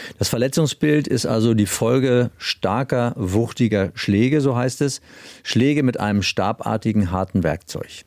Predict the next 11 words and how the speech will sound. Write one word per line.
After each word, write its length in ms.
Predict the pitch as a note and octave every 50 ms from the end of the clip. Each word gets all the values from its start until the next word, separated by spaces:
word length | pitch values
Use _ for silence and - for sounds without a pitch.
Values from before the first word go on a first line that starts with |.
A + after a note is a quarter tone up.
| _ -
Es 140 | - G2 -
wurden 320 | A2 A2+ B2 B2 B2 A#2+ - -
mindestens 760 | - G2 G#2+ C3 D3 C#3 C3 - - B2+ A#2+ A2 - - - -
sieben 640 | - F#2+ F2 F#2 G2+ B2 C#3 C3+ C3 B2+ B2+ B2 - -
Hiebe 540 | - - - A#2 A2 G2+ A2 G2+ G2 G#2+ A#2+
gegen 240 | - G#2 G2+ F#2 F#2+
den 160 | F#2 F2+ E2+
Kopf 280 | - - G2+ F#2 - -
des 180 | - G2 - -
Mannes 420 | F2 F2 E2+ D#2+ E2 E2 - - _ -
ausgeführt. 600 | - C#3+ - - - - - - - - - -